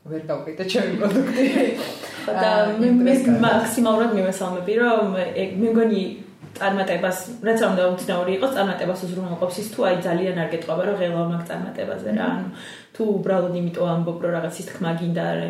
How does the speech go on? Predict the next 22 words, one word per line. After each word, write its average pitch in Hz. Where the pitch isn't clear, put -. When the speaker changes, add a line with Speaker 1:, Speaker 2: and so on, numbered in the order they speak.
Speaker 2:
არა 175
იმიტომ, 175
რომ 170
ლაიქები 170
მოგროვს, 175
რა 196
თქმა 202
უნდა, 175
ყველას 175
გვაინტერესებს -
საბოლოოდ 160
რამდენ 170
ლაიქს -
აიღებს, 208
მაგრამ 220
თავიანთი 185
მაგათვლით 175
თუ -
არ 175
დაიწყებთ, -
მოკლედ, 165
რომ 180